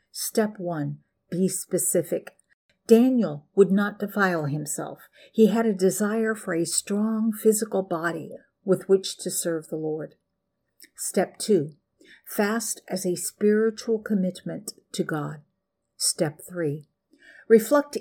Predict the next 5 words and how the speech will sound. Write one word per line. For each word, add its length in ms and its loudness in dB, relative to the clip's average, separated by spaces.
inner 280 4
desire 580 0
by 260 -4
outer 520 -4
discipline. 640 -8